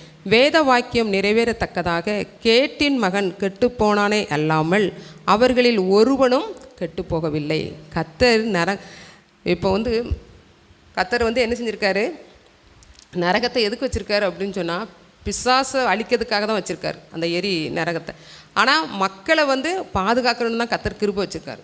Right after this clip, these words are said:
இப்போ அவர் நிமித்தம் அவர் சொல்லுதாரு, "நான் ஜெபிச்சு என்னுடைய மக்களெல்லாம் நான் காத்துக்கொண்டேன், பிதாவின் சித்தத்தை நிறைவேற்றினேன்." அப்ப நம்மகிட்ட அவர் ஒப்பு கொடுத்து கொண்டு போகிற அந்த ஊழியத்தை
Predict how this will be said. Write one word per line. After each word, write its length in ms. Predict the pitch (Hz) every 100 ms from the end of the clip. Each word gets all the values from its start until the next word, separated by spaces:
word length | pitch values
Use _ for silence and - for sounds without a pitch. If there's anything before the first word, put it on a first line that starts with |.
| -
இப்போ 260 | 170 165 190
அவர் 380 | 190 180 247 262
நிமித்தம் 380 | 240 247 254
அவர் 160 | 214 214
சொல்லுதாரு, 280 | 208 208 220
"நான் 180 | 226 185
ஜெபிச்சு 560 | 180 202 262 - 311 381 - - -
என்னுடைய 300 | 196 202 190
மக்களெல்லாம் 380 | 180 240 247
நான் 140 | 262 214
காத்துக்கொண்டேன், 560 | 185 185 220 196 196 202
பிதாவின் 360 | 185 208 214 226
சித்தத்தை 380 | - - 208
நிறைவேற்றினேன்." 560 | 202 175 180 180 175 160 -
அப்ப 200 | 185 226
நம்மகிட்ட 400 | 185 196 269 294
அவர் 160 | 262
ஒப்பு 240 | 226 208 262
கொடுத்து 260 | 254 254
கொண்டு 220 | 240 233
போகிற 260 | 220 226 240
அந்த 140 | 226
ஊழியத்தை 580 | 190 208 254 247 - 190